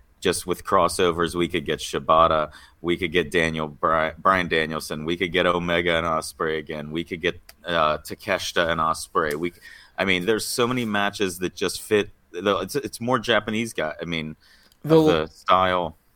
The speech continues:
Speaker 2: the last Ospreay Omega ma-, wait, was it Ospreay Omega?
Speaker 1: Yeah, when Ospreay beat him.
Speaker 2: That was the moment I really
Speaker 1: That was great.
Speaker 2: Or was it Ospreay Jericho?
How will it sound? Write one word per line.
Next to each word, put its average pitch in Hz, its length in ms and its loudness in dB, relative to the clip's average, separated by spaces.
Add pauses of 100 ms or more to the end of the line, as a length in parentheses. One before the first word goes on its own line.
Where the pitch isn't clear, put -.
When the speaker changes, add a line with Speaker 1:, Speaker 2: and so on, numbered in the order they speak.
(160)
Speaker 2:
the 160 160 0
last 165 880 2 (1400)
Ospreay 151 880 2
Omega 131 480 0
ma-, 98 140 -6 (260)
wait, 123 160 -14
was 123 100 -14
it - 60 -20
Ospreay 190 380 -8
Omega? 143 540 -8 (680)
Speaker 1:
Yeah, 85 300 4
when 82 180 -2
Ospreay 82 580 0
beat 78 160 0
him. 71 260 -8 (760)
Speaker 2:
That 147 420 0
was 220 240 -2
the 175 120 -2
moment 131 500 -4
I 113 80 -8
really 120 400 -4
Speaker 1:
That 95 140 2
was 85 160 -6
great. 76 680 -6
Speaker 2:
Or 147 100 -4
was 180 140 0
it - 80 0
Ospreay 196 380 -4
Jericho? - 640 -8